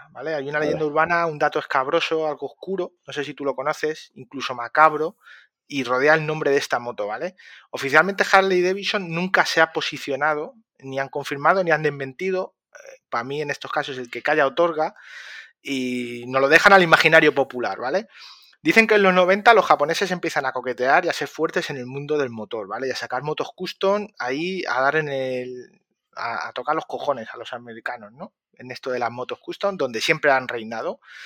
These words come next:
Speaker 1: Empiezan a empujar con fuerza en ese mercado que estaba dominado por los americanos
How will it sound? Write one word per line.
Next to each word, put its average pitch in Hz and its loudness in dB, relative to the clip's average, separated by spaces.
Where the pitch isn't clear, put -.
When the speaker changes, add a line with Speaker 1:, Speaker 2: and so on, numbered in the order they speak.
Speaker 1:
Empiezan 151 4
a 147 2
empujar 165 6
con 180 -2
fuerza 220 4
en 143 -6
ese 147 -2
mercado 151 0
que 147 -6
estaba 147 -2
dominado 147 4
por 156 -6
los 160 2
americanos 165 -2